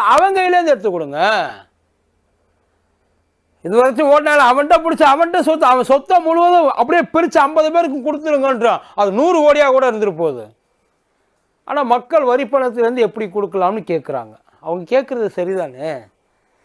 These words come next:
பீகார்னு ஒரு மாநிலம் தெரியுமா? அந்த மாநிலத்துல நிதிஷ்குமார், ஆனா அவரு அரசியல் எவ்வளவு வேணா பண்ணிருக்கலாம், ஆனா இந்த மாதிரி விஷயங்களை பாருங்களேன். கள்ளச்சாராயம் குடிச்சு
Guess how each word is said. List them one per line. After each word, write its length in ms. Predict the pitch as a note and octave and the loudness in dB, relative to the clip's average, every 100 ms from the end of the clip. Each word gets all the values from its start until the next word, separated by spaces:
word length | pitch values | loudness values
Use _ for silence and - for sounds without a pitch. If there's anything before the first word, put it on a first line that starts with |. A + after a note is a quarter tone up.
| _ F3+ | _ -2
பீகார்னு 540 | E4 E4+ D#4 D4 D4 C4 | 0 2 2 2 2 2
ஒரு 100 | A#3 G#3+ G3+ | 2 0 0
மாநிலம் 380 | A#3 A#3 G3+ E3+ | -2 -2 -6 -6
தெரியுமா? 320 | E3 D3+ G#3 D#3 A2 _ _ _ _ - | -6 -2 -2 -2 -8 _ _ _ _ -8
அந்த 120 | E3 E3+ | -4 0
மாநிலத்துல 500 | A#3 D4+ B3 E3+ F3 D3+ G3+ C4 - _ _ _ _ _ _ _ _ _ F#3+ | 2 2 0 -2 -2 0 0 -2 -8 _ _ _ _ _ _ _ _ _ -8
நிதிஷ்குமார், 680 | G3+ C4+ - G#3 E3 C#3 A2+ _ _ _ _ _ _ _ _ _ _ _ _ _ D3+ | -4 -4 -4 -4 -2 -4 -10 _ _ _ _ _ _ _ _ _ _ _ _ _ -2
ஆனா 120 | G#3+ G#3 | 0 0
அவரு 240 | F#3 F#3+ A#3 B3+ E3+ D#3 | 0 0 2 2 2 0
அரசியல் 480 | A#3 B3+ C4 B3 G#3+ | 0 -2 0 0 0
எவ்வளவு 240 | A3 A3+ | 0 0
வேணா 160 | A3 A3 F3+ | 0 -2 -2
பண்ணிருக்கலாம், 540 | G3 F3 D#3 C3+ A2 _ _ _ | -4 -2 -2 -6 -8 _ _ _
ஆனா 120 | F3 F#3 | -8 -6
இந்த 120 | G3 G#3 | -4 -2
மாதிரி 140 | G3+ G3+ | 0 -2
விஷயங்களை 360 | - A#3+ G#3 E3 | -4 -4 -4 -6
பாருங்களேன். 440 | D#3+ D3 C3+ D3+ C#3+ - _ _ - | -6 -8 -10 -10 -12 -18 _ _ 0
கள்ளச்சாராயம் 1120 | G#3 A3+ A#3 B3 A#3+ - A#3 G#3+ G#3+ G3+ G3+ F#3 | 2 2 2 0 -2 -2 0 2 0 -2 -4 -6
குடிச்சு 360 | G#3+ A3 - | -8 -8 -10